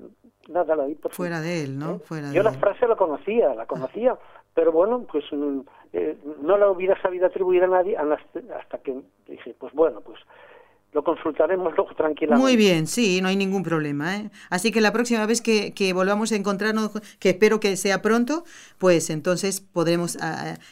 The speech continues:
Speaker 2: esta aclaración.
Speaker 1: Sí, nos centramos ahora entonces en San Juan de la
Speaker 2: San
Speaker 1: Cruz.
Speaker 2: Juan de la Cruz, santo
Speaker 1: ¿Eh?
Speaker 2: sacerdote, a ver.
Speaker 1: Entonces,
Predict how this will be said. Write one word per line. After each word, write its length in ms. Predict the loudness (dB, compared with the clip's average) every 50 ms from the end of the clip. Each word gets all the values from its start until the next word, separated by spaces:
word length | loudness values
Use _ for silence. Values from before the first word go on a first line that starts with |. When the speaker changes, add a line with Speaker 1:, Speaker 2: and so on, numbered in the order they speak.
| -8 -6
Speaker 2:
esta 200 | -6 -4 -4 -4
aclaración. 640 | -4 -2 -4 -4 -4 -4 -6 -6 -6 -6 -6 -6 -8
Speaker 1:
Sí, 260 | -10 -14 -14 -12 -4 -2
nos 100 | -2 0 0
centramos 480 | 0 0 2 2 2 2 2 0 0 2
ahora 300 | 2 4 4 4 4 2
entonces 420 | 2 2 0 0 2 0 -2 -2 0
en 100 | -4 -8
San 140 | -6 -8 -8 -4
Juan 160 | -2 -2 0
de 60 | 2
la 60 | 2 4
Speaker 2:
San 220 | 4 4 4 4
Speaker 1:
Cruz. 60 | 4 4
Speaker 2:
Juan 140 | 4 4 6
de 80 | 4 4
la 140 | 4 4 4
Cruz, 260 | 2 2 2 2 0
santo 420 | 0 2 2 4 2 2 0 -2
Speaker 1:
¿Eh? 40 | -2
Speaker 2:
sacerdote, 760 | -2 -2 -2 0 0 0 0 2 0 -2 -4 -4 -6 -6 -2
a 40 | 2
ver. 240 | 2 2 0 -2 -6 -14 -20 _ _ _ _ _ _ _ _ _
Speaker 1:
Entonces, 680 | -4 -4 -2 -2 0 0 0 0 -2 -2 -4 -4 -4